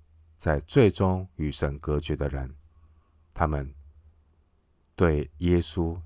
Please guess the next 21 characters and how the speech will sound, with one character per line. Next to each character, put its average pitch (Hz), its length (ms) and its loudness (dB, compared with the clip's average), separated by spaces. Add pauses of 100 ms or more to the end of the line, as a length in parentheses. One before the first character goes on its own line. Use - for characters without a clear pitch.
极 82 240 -2
尽 80 340 -2 (100)
讽 64 360 -4
刺 - 340 -4
之 80 160 -4
能 67 300 -8
事， - 280 -6 (1000)
而 80 100 -2
这 80 140 0
些 80 220 0
讽 65 300 -8
刺 73 300 -6 (880)
却 92 140 2
成 73 220 -4
了 71 140 -4
在 76 220 0
世 127 220 2
人 80 180 2
面 85 220 -2
前 69 340 -6 (720)
对 69 280 0